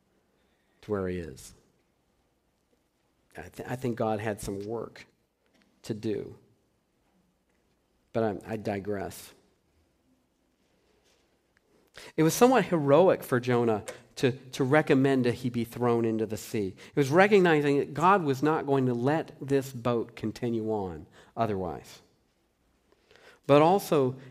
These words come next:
thinking that he had resigned his position as prophet, Jonah likely thought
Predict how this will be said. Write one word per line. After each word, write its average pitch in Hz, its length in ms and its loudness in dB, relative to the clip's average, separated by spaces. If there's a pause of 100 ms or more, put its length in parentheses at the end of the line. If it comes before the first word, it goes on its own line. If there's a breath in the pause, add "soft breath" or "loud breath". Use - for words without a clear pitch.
(140 loud breath)
thinking 190 580 2
that 131 160 0
he 151 180 -2
had 139 220 -4
resigned 127 680 0
his 135 220 -6
position 110 720 -8 (260 loud breath)
as 104 160 -8
prophet, - 640 -4 (960)
Jonah 165 280 4
likely 135 380 0
thought 123 520 -4